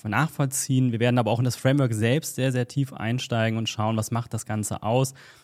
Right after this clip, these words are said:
Ist es wirklich einfach nur eine Messmethode oder ist das Ganze auch ein bisschen mehr und was kann man damit sonst noch so machen? Aber ich werde nicht alleine darüber sprechen, sondern ich habe einen Gast hier und dazu sage ich erstmal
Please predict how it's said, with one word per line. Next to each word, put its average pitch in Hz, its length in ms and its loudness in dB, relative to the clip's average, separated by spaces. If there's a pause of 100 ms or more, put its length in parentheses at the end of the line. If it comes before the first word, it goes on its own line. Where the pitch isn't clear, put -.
(140)
Ist 127 120 -2
es 123 140 0
wirklich 127 280 0
einfach 104 260 -2
nur 131 340 6
eine 123 200 -2
Messmethode 120 800 -2 (360)
oder 131 360 0
ist - 180 -6
das 113 140 -4
Ganze 107 360 -4
auch 104 200 -8
ein 98 100 -6
bisschen 98 540 -4
mehr 143 300 -2
und 110 140 -4
was 110 160 -6
kann 107 140 -4
man 98 140 -4
damit 95 280 -6
sonst 131 320 -2
noch 143 100 -2
so 127 160 -2
machen? 117 400 -2 (360)
Aber 120 240 4
ich 110 100 -2
werde 123 160 2
nicht 113 180 0
alleine 104 460 0
darüber 143 320 0
sprechen, - 420 -6
sondern 101 200 -4
ich 101 100 -8
habe 104 140 -8
einen 95 380 -10
Gast 120 340 -6
hier 117 420 -4
und 95 280 -8
dazu 87 280 -8
sage 92 180 -8
ich 101 100 -16
erstmal 101 280 -10